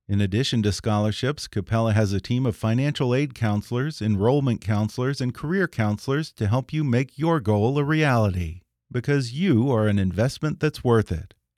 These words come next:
Learn more about the support and resources you'll have from beginning to end. You can also start by exploring Capella's programs and scholarship opportunities at capella dot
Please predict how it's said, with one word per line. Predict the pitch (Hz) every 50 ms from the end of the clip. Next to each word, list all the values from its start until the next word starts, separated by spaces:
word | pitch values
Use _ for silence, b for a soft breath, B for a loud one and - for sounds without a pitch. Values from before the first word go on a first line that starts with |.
| _ _ -
Learn | 98 107 139 175 185 185
more | 175 175 180 170 127 110
about | 98 101 101 95 98
the | 104 90
support | - 107 92 - - 123 131 151 147
and | 123 110 107
resources | 139 160 147 - - 104 101 101 110 131 117 117
you'll | 113 113 104
have | 110 127 127 147 143
from | - - 120 107 95
beginning | 110 101 95 120 147 175 175 185 185
to | - 190 -
end. | - 123 117 101 90 87 85 - - _ _ _ _ _ _ _ -
You | 101 98 95
can | - 104 101
also | 107 123 123 - 120 104
start | 95 - - 113 107 117 117
by | - 123 104
exploring | 101 95 - - - 120 123 123 123 120 -
Capella's | - - 127 127 127 123 120 104
programs | - - 135 135 131 123 143 139 139 139 120 123
and | 107 104
scholarship | - - - 156 160 151 139 - - 107 - 107
opportunities | 104 101 - 107 95 - 104 104 104 107 107 123 143 160 - - - _ _ _ _ _
at | - 110 107 -
capella | - 135 120 - - 175 180 147 107 104 107 117
dot | 117 107 98 92 90 -